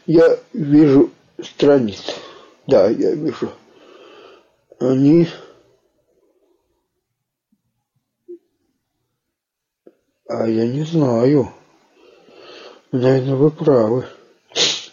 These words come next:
Вот я только что видел страницу, она была пустая. А прочитать? И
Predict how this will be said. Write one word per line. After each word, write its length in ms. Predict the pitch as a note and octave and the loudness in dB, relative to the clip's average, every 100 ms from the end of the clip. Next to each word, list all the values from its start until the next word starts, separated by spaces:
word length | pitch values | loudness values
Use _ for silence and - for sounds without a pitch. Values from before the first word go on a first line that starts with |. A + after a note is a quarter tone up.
| _ | _
Вот 120 | C#3 - | -6 -2
я 100 | C#3+ | 0
только 240 | E3+ C#3 | 2 0
что 180 | - C#3 | 0 -2
видел 240 | C3+ C#3 | 2 0
страницу, 420 | - C#3+ D#3 D3+ | 2 0 0 2
она 80 | C3+ | 2
была 180 | C3 C3 | 4 2
пустая. 680 | - E3 - C#3+ B2 A#2 A2 - - - - | 0 -4 0 2 2 2 -4 -12 -12 -12 -8
А 320 | D3 C#3 C#3+ - _ _ _ _ _ _ _ _ _ _ _ _ _ _ _ _ _ _ _ _ _ _ | 0 2 0 -2 _ _ _ _ _ _ _ _ _ _ _ _ _ _ _ _ _ _ _ _ _ _
прочитать? 580 | F#2 G2 - - C3 F3 - _ _ _ _ _ _ _ _ _ _ _ _ _ _ - | -18 -10 -8 -4 -4 -4 -8 _ _ _ _ _ _ _ _ _ _ _ _ _ _ 0
И 260 | D#3 C#3+ | 2 2